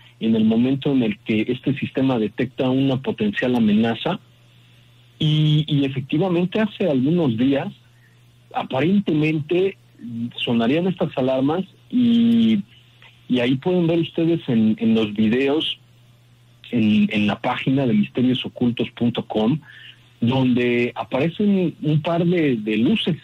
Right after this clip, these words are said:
extrañas, muy brillantes, que además se mueven, pues, de forma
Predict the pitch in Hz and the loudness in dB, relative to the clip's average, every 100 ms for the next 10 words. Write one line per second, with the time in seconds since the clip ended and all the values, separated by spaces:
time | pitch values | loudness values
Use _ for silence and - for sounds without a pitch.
0 | - - _ - - - - 131 135 135 | -12 -20 _ -8 -8 -8 -4 0 0 0
1 | 196 - - - - _ _ 220 127 151 | -2 -4 -12 -20 -20 _ _ 2 2 2
2 | 254 220 120 120 113 135 170 202 - _ | 2 0 0 -2 -2 -2 -4 -4 -14 _
3 | _ _ _ _ - 131 123 123 117 110 | _ _ _ _ -6 -2 0 0 0 0
4 | 120 135 - - - 120 120 139 156 156 | 0 0 -4 -12 -4 0 2 2 2 2
5 | 147 117 - - 107 110 - 135 131 143 | 2 0 -2 -8 -6 -4 -4 -2 0 0
6 | 143 123 101 | 0 -2 -4